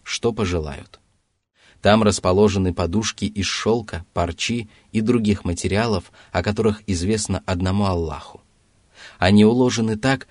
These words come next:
чтобы на них садились или опирались, и поэтому счастливые праведники избавлены от того, чтобы шить или даже расставлять их. Там разосланы прекрасные ковры,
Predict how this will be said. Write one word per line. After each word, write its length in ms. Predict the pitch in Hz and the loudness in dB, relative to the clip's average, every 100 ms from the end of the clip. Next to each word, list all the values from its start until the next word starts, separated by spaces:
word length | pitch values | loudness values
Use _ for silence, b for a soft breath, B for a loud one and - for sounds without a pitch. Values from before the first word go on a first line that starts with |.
| b | b
чтобы 280 | b - 101 | b -4 2
на 140 | 104 107 | 2 4
них 280 | 127 127 - | 2 0 -2
садились 720 | - 98 95 123 123 104 - | 0 0 0 0 0 -2 -4
или 160 | 95 92 | -2 0
опирались, 720 | 90 101 85 78 76 - - b b | 0 -2 -2 -4 -6 -8 -10 b b
и 80 | 87 | -2
поэтому 400 | 95 101 101 98 | 2 2 2 0
счастливые 540 | - 98 - 101 95 | 0 -2 2 2 2
праведники 720 | - 110 107 90 90 82 87 - | 2 0 0 0 -2 -4 -6 -4
избавлены 680 | 92 87 104 101 90 82 | -4 0 0 0 -2 -2
от 160 | 82 82 | -4 -6
того, 380 | 87 90 123 107 B B | -4 -2 -2 -4 B B
чтобы 360 | - 110 95 98 | -6 -2 0 -2
шить 400 | - 127 127 - | 0 2 2 0
или 180 | 98 92 | -2 0
даже 360 | 95 92 98 90 | 0 0 -2 -2
расставлять 800 | 98 101 - 101 95 78 73 - | -4 -4 -4 -4 -2 -6 -8 -12
их. 380 | 101 76 - - _ _ _ _ b b b | -14 -14 -20 -20 _ _ _ _ b b b
Там 240 | 98 98 | 2 4
разосланы 600 | 101 87 98 95 98 92 85 | 4 2 0 0 0 0 0
прекрасные 600 | 90 92 92 - 87 82 | -4 -2 -2 -2 -2 -2
ковры, 460 | 82 82 110 127 | -4 -2 -2 -4